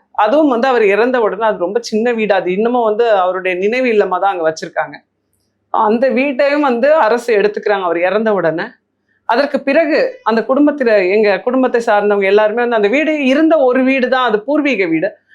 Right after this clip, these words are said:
அதையும் நீங்க எடுத்துக்கிட்டீங்களேன்னு கேட்கும்போது கலைஞர் ஐயா தான் வந்து இப்ப இருக்கிற வீடை கூட கொடுத்ததே கலைஞர் ஐயா தான்.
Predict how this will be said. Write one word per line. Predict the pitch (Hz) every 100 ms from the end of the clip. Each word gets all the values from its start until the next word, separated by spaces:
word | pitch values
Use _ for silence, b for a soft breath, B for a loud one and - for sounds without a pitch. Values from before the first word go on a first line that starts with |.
| b
அதையும் | 226 302 320
நீங்க | 311 254
எடுத்துக்கிட்டீங்களேன்னு | 233 269 247 247 233 247
கேட்கும்போது | 240 214 214 214 202 214 302 226
கலைஞர் | 233 233 302 339
ஐயா | 302 247 233
தான் | 233 269
வந்து | 226 208 277 214 - - _ _ _ _
இப்ப | 220 226 320
இருக்கிற | 285 294 - 311 269 214 190 175 170 156
வீடை | 233 294 294
கூட | 247 269 277
கொடுத்ததே | 277 330 320 311
கலைஞர் | 233 208 196
ஐயா | 175 180 180
தான். | 165 -